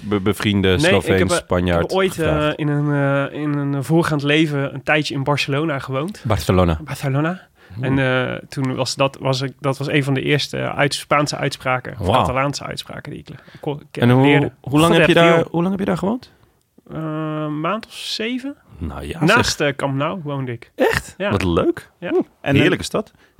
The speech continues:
Speaker 3: tweede opheldering die ik graag wilde is, eh, meteorologische herfst.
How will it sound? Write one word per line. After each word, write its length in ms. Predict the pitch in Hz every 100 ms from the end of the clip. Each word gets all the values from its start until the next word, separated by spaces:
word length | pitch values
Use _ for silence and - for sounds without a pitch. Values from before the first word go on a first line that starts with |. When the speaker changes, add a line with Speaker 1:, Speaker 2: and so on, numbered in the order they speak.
| -
Speaker 3:
tweede 500 | - 190 196 156 143
opheldering 640 | 143 131 123 123 139 165
die 140 | 139 139
ik 80 | 123
graag 200 | 127 110
wilde 340 | 127 131 143
is, 260 | - - -
eh, 140 | 135
meteorologische 960 | 131 151 165 143 147 143 151 - 139 127
herfst. 500 | 95 127 277 -